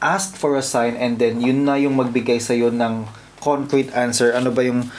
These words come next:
ano pa bang sign ang hinihingi mo, right? So, have that in you and let's see, no, kung anong, anong, ano pang pwedeng sabihin sa inyo. Next advice card mo sa mga Libra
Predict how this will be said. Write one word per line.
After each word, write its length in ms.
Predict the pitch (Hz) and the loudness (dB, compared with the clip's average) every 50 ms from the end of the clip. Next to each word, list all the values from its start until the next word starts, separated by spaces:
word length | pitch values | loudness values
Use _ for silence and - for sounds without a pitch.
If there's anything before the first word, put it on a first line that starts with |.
| - - - | -16 -16 -10
ano 140 | - 151 139 | -6 -4 -2
pa 80 | 135 143 | -2 -2
bang 160 | 131 143 131 | -2 -2 -2
sign 400 | 131 - - 170 156 151 151 147 | -2 -2 0 0 -2 -2 -2 -2
ang 80 | 143 139 | 0 0
hinihingi 560 | 131 135 131 127 117 127 123 117 117 113 110 | 2 2 2 0 0 0 0 2 2 2 2
mo, 160 | 110 110 104 92 87 | 2 2 0 0 2
right? 240 | 95 104 110 110 - - - - - - - - - - | 0 0 0 -2 -4 -6 -12 -18 -18 -18 -16 -10 -6 -4
So, 320 | - 147 135 131 131 131 131 - - - - - - - 165 | 0 0 2 2 2 0 -2 -6 -16 -20 -20 -12 -6 -4 -4
have 160 | 175 165 156 156 | -4 -2 -2 0
that 160 | 151 147 147 - | 0 0 -2 -2
in 160 | 127 123 117 | -2 0 0
you 320 | 110 104 104 107 104 107 | 0 0 2 2 2 2
and 240 | - 113 117 110 110 | 0 0 -2 -2 0
let's 240 | 107 107 104 104 - | 0 -2 0 -2 -2
see, 240 | - - 104 95 90 95 | -2 -2 -2 -4 -4 -6
no, 80 | - 104 107 | -6 -8 -6
kung 320 | 107 - 110 110 110 110 101 | -4 -4 -2 -2 -2 -2 0
anong, 560 | 110 113 110 107 104 104 104 104 104 101 101 101 - - - - - - - - - - | 0 0 0 0 0 0 -2 -2 -2 -4 -4 -6 -8 -10 -12 -14 -12 -12 -12 -14 -12 -8
anong, 480 | - 117 117 117 117 113 113 107 107 107 | -4 -2 0 0 0 0 -2 -2 -4 -2
ano 160 | - 120 117 | -2 -2 -2
pang 240 | 117 117 117 113 - | 0 -2 -2 -2 0
pwedeng 240 | 127 113 110 107 104 | 0 0 0 0 -2
sabihin 400 | 104 113 101 98 - 98 101 101 | -2 -2 -2 -2 -4 -6 -4 -4
sa 80 | - | -4
inyo. 320 | - 92 90 87 87 87 - - - - - - - - - - - - - | -4 -4 -4 -4 -6 -8 -8 -12 -18 -20 -20 -18 -18 -18 -20 -20 -10 -4 -2
Next 400 | 165 208 208 - - - - - | -2 0 0 0 -2 -2 -2 -2
advice 400 | - 147 139 131 139 147 143 143 | -2 -2 -2 -2 -2 -2 -2 -2
card 320 | 143 143 143 131 123 113 113 | -4 -2 -2 -2 -2 -2 0
mo 320 | 127 127 139 165 196 208 202 - - - - - - - - - - - - - - - - - - - - - - - - - - - - - - - - - - | 0 0 2 0 0 -4 -6 -10 -16 -20 -20 -20 -20 -20 -20 -16 -12 -10 -10 -10 -12 -16 -20 -20 -20 -20 -20 -20 -20 -20 -20 -20 -20 -18 -16 -16 -16 -14 -14 -10 -6
sa 160 | - - 127 | -4 -2 0
mga 200 | 120 117 110 107 107 | 0 0 0 0 0
Libra 560 | 117 117 113 113 120 120 117 113 113 120 | 0 0 0 0 0 0 0 0 -2 -4